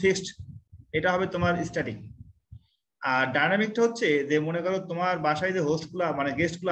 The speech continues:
আসছে তারা client, এই client হিসেবে যারা আসছে তাদেরকে যখন তুমি পরিবেশন করছো তুমি হলো host। এখন এই ক্লায়েন্টের চাহিদা অনুযায়ী তুমি খাবারগুলো দিচ্ছ, অর্থাৎ সেখানে মনে করো পাঁচটা item না, তারা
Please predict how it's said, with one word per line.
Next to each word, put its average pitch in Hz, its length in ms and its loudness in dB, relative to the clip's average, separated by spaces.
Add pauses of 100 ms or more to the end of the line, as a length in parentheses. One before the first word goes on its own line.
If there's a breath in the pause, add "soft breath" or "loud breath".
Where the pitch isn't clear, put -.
আসছে 147 240 -4 (100)
তারা 156 220 -2
client, 151 320 2 (760)
এই 151 140 0
client 190 400 4
হিসেবে 214 220 0 (100)
যারা 170 160 4 (120)
আসছে 165 260 -2 (300)
তাদেরকে 175 400 -2 (680)
যখন 156 260 2
তুমি 196 140 -2 (320)
পরিবেশন 180 460 2
করছো 139 280 2
তুমি 156 160 -2
হলো 165 180 4
host। - 260 2 (920)
এখন 180 320 0 (320)
এই 202 100 4 (240)
ক্লায়েন্টের 214 600 4
চাহিদা 196 280 4 (100)
অনুযায়ী 165 300 4 (160)
তুমি 175 120 -4 (100)
খাবারগুলো 160 420 2
দিচ্ছ, - 160 -6 (1120)
অর্থাৎ 214 280 2 (120)
সেখানে 196 240 0 (100)
মনে 185 160 0
করো 196 200 2
পাঁচটা 180 260 -2
item 151 280 0
না, 113 60 -6 (480)
তারা 160 160 4